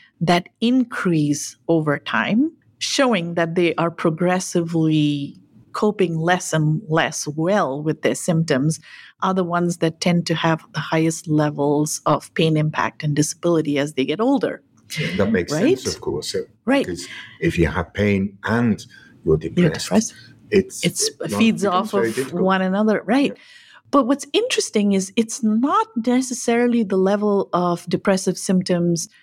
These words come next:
Speaker 1: you show when you show up in clinic, because we've found that sometimes a teen who looks very depressed when we first see them in clinic, but they have an improving trajectory of depressive symptoms. And that could be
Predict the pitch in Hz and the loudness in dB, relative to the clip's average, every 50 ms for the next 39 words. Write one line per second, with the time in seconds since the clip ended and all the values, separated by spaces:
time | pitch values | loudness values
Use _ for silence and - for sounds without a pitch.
0 | _ _ - 185 190 196 190 190 - - - 202 190 180 165 170 175 175 175 170 | _ _ 2 4 4 4 4 2 -2 0 0 2 2 2 0 -2 -2 0 0 2
1 | 165 160 160 - - 180 175 170 165 - - 151 151 - - - - - - 254 | 0 0 0 -2 0 0 0 0 0 -2 -2 -2 -2 -2 -4 -10 -6 2 4 4
2 | 262 - - - - - - - - - _ - - - 226 196 185 190 233 262 | 4 4 2 -2 -8 -14 -20 -20 -20 -12 _ -6 -2 0 0 0 0 2 2 0
3 | 262 - - - 262 294 320 277 233 208 185 185 180 - - - - 247 294 302 | 0 -2 -4 -2 0 2 2 2 2 2 2 0 -2 -4 -4 -2 0 0 0 2
4 | 302 277 262 247 254 254 - - _ - 202 196 180 180 180 180 - _ _ _ | 2 2 2 2 2 0 -4 -4 _ 0 2 2 2 0 -2 -4 -8 _ _ _
5 | - - 294 294 277 233 208 220 226 220 196 185 214 - - - - 185 185 202 | -4 -2 0 2 2 2 0 0 0 0 0 0 0 -2 -2 -6 -6 -2 0 0
6 | 208 190 180 160 165 156 - - 233 233 - - - 185 - - - - - - | 2 0 0 -2 -6 -8 -2 0 0 0 2 0 -2 -4 -4 -6 -8 -10 -14 -20
7 | - - - - - - _ _ 185 196 202 190 185 180 170 160 - 233 208 185 | -20 -20 -20 -20 -20 -20 _ _ 0 2 2 2 2 0 -2 0 2 2 2 2
8 | - - 214 202 190 190 180 175 156 156 - - - - 175 185 208 330 381 - | 0 -2 -2 0 0 0 0 0 0 -2 -2 -4 -4 0 2 4 4 4 2 0
9 | - - _ _ - _ - 254 262 302 302 - - 196 226 226 220 240 254 247 | -8 -20 _ _ -20 _ -2 0 0 0 -2 -4 -4 -2 0 0 0 0 0 2
10 | 247 240 214 202 190 220 - - 233 233 220 233 220 202 - - 185 175 156 190 | 2 2 2 0 -2 -2 0 0 0 2 2 2 0 0 -2 -2 -4 -2 0 0
11 | 190 196 202 - - - 202 196 196 185 180 - 180 185 170 - - 175 190 - | 0 0 0 -2 -2 0 2 2 4 2 2 0 -2 -2 -4 -4 -4 -6 -2 0
12 | - 196 202 - - 165 - - - 247 285 269 196 175 170 165 - 175 170 185 | 2 0 2 0 -2 -6 -4 0 2 2 2 2 2 0 0 0 -2 0 0 0
13 | 214 311 - _ - 392 381 - 339 330 330 311 320 | 0 0 -2 _ -4 -4 0 2 2 2 2 2 -2